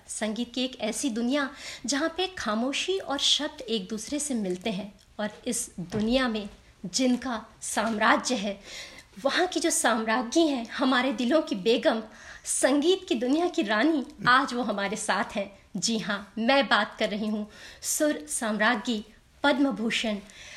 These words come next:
बेगम परवीन सुल्ताना की। देखिए, उनका नाम लेते वक्त भी मेरी ज़ुबान थोड़ी काँप रही है। ये मौका मैं आपको बता नहीं सकती।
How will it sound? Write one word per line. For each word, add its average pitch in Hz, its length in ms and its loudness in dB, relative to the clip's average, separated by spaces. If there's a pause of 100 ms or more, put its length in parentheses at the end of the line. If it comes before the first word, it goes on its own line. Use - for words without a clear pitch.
(580)
बेगम 226 520 2 (320)
परवीन 214 400 2 (140)
सुल्ताना 226 600 4
की। - 260 -6 (360)
देखिए, 311 480 4
उनका 277 320 2
नाम 277 440 6
लेते 311 260 4
वक्त 370 200 6
भी 359 320 6 (460)
मेरी 359 240 6
ज़ुबान 262 420 4
थोड़ी 262 240 6
काँप 247 360 6
रही 277 240 4
है। 220 260 0
ये 277 120 2
मौका 247 500 4
मैं 311 140 4
आपको 285 260 4
बता 233 320 4
नहीं 359 180 4
सकती। 330 460 2